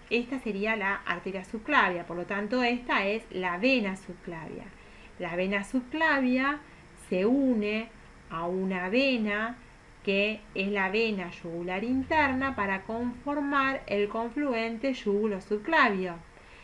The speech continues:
En este confluente yúgulo subclavio van a drenar tanto la cadena mamaria externa como la cadena mamaria interna, ¿sí? A través de la gran vena linfática a la derecha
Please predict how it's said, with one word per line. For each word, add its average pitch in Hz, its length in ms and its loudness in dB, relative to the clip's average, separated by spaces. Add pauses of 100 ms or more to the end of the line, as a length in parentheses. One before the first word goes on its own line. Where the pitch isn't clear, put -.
(200)
En 208 100 2
este 277 240 4
confluente 240 800 0
yúgulo 233 500 0
subclavio 254 840 2
van 262 340 6
a 254 200 6
drenar 254 680 2 (440)
tanto 196 680 4 (340)
la 175 160 -4
cadena 208 480 2
mamaria 240 480 2
externa 262 840 2 (220)
como 185 280 0
la 180 180 0
cadena 240 760 2
mamaria 208 760 2
interna, 180 840 0 (220)
¿sí? 262 280 2
A 190 140 0
través 196 480 0
de 160 80 -10
la 160 100 -10
gran 202 300 0
vena 220 200 0
linfática 214 600 -4
a 180 60 -6
la 196 160 0
derecha 285 500 2